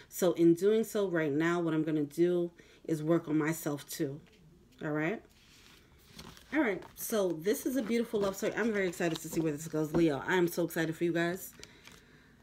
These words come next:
This is a very exciting love story. Like I said, <laughs> check out the last reading because it was more like someone is so caught off guard, um, because they might be focusing on other connections. They don't realize that it was someone right there.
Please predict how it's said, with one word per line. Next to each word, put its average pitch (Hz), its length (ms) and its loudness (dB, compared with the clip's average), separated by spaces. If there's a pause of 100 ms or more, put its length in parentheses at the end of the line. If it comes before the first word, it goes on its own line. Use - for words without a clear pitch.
(280)
This 196 140 -6
is 196 100 0
a 185 80 4
very 170 300 4
exciting 165 360 2
love 160 160 2
story. 175 300 2
Like 156 160 0
I 170 80 2
said, 165 400 2 (340)
<laughs> - 120 0
check 247 220 2
out 254 120 -2
the 226 80 0
last 190 260 0
reading 175 300 0
because 160 360 0 (680)
it 180 80 2
was 175 220 0
more 202 160 4
like 170 320 2 (1500)
someone 190 420 4
is 165 160 -2
so 185 300 0
caught 175 200 -2
off 156 160 -2
guard, 151 520 -2 (680)
um, 147 380 0
because 165 300 0
they 160 80 4
might 156 180 2
be 165 100 0
focusing 160 460 -2
on 143 140 2
other 156 160 -2
connections. 151 520 -2
They 151 100 0
don't 151 200 -2
realize 147 400 -2
that 147 180 -2
it 147 100 -6
was 147 120 -4
someone 151 320 2
right 143 220 -2
there. 143 340 -4